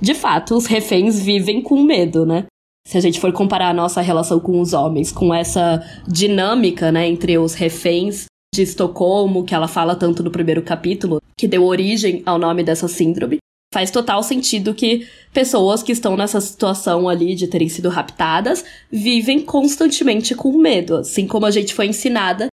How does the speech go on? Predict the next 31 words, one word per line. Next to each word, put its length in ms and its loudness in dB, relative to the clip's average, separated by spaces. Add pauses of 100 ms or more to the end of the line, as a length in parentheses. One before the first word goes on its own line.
(120)
através 420 -2
do 80 -4
complexo 480 -2
de 80 -4
Cinderela. 560 0 (460)
Então 320 0
faz 280 -2
até 240 0
bastante 340 0
sentido, 560 -2
assim, 180 -2
se 100 -4
a 40 0
gente 140 -6
for 120 -2
conectando 560 -2
as 120 0
duas 240 -2
teorias. 640 0 (360)
Claro 340 0
que 140 -2
elas 480 -2 (160)
foram 560 0 (100)
pensadas 720 0
de 80 -10
formas 340 -2
distintas, 920 -2
em 160 0
anos 420 0
distintos 640 -4
também. 440 -2